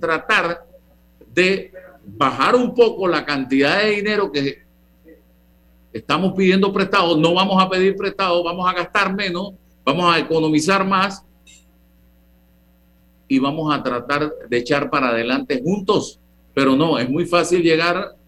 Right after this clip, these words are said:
eh, prestado, prestado, prestado, prestado. ¿A dónde vamos a llegar, señoras y señores? Va a llegar el momento en que Panamá no va a poder, nadie le va a prestar a Panamá. Mire por dónde vamos. ¿Y qué va a pasar cuando eso suceda? Licenciada Ana Matilde, no sé qué interpretación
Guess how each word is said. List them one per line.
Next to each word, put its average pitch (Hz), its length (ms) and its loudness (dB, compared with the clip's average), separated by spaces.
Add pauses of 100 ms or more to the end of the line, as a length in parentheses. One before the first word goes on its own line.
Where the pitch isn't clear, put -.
(100)
eh, - 120 -16 (1000)
prestado, 156 680 0
prestado, 156 760 0
prestado, 156 640 0
prestado. 160 500 -2
¿A 143 80 0
dónde 160 200 -2
vamos 175 280 -2
a 175 60 0
llegar, 156 380 2
señoras 127 340 -2
y 113 60 -2
señores? 117 320 -4
Va - 20 -2
a 143 40 -2
llegar 160 240 2
el 170 60 -6
momento 170 500 -2 (280)
en 131 160 0
que 135 280 -4 (100)
Panamá 135 320 0
no 165 120 -2
va 160 100 0
a 156 60 -8
poder, 143 520 0
nadie 147 340 0
le 123 80 -2
va 127 80 0
a 127 60 -4
prestar 120 280 -4
a 113 80 -4
Panamá. 113 380 -4
Mire 127 200 2
por 113 180 -4
dónde 113 200 -4
vamos. 101 300 -8 (840)
¿Y 127 120 -4
qué 151 120 4
va 147 120 4
a - 60 -2
pasar 127 300 -2
cuando 113 240 0
eso 113 180 -2
suceda? 101 480 -4 (640)
Licenciada 120 480 0
Ana 139 120 2
Matilde, 123 520 2
no 123 220 -2
sé 135 180 -2
qué 151 100 -2
interpretación 135 880 -2